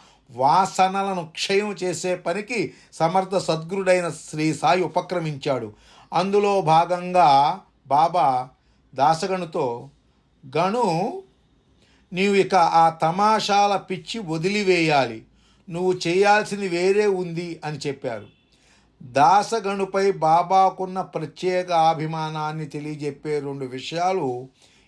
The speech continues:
ఇక్కడ ప్రస్తావనార్హం. సహజంగా బాబా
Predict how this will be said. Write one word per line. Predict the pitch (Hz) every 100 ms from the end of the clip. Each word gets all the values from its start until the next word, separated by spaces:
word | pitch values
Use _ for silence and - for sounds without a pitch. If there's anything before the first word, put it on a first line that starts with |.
| -
ఇక్కడ | 160 - 202 160 131 131 160 _ _ _
ప్రస్తావనార్హం. | 160 - - - 180 180 180 175 170 165 165 160 135 180 156 104 _ _ _ _ _ _ _ _ _ _ _ -
సహజంగా | - 143 143 196 226 226 240 214 170 196 269 - _ _ _ _ _ _
బాబా | 113 104 139 175 208 208 139 151